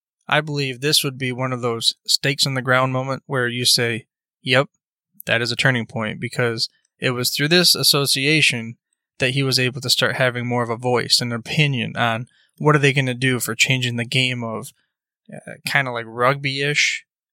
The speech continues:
maybe soccer-ish, maybe just rugby, maybe football. I don't know what it is, but changing it into what we would all know and recognize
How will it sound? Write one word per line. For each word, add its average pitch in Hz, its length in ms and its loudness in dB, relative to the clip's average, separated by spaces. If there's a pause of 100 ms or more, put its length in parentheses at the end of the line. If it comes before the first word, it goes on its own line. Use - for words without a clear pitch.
(360)
maybe 135 240 0
soccer-ish, 151 680 2
maybe 135 240 -4
just 143 240 -2
rugby, 139 340 2
maybe 139 260 2
football. 139 400 0
I 117 140 0
don't 127 160 -2
know 131 140 -2
what 131 160 0
it 127 100 -4
is, 139 260 2 (360)
but 123 220 -2
changing 156 500 2
it 151 180 -6
into 147 640 0
what 123 400 0
we 156 260 2
would 143 200 2
all 131 280 2
know 127 440 2
and 123 200 -8
recognize 120 680 -2